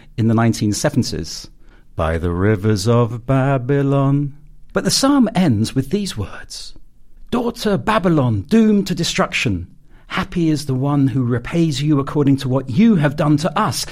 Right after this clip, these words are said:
Happy is the one who seizes your babies and smashes them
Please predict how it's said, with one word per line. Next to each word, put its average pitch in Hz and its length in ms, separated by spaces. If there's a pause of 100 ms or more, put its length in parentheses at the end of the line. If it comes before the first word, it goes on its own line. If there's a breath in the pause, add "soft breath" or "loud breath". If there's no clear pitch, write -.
(140)
Happy 190 400
is 165 160
the 143 60
one 156 300
who 135 200
seizes 170 760
your 139 160
babies 160 640
and 123 160
smashes - 600
them - 260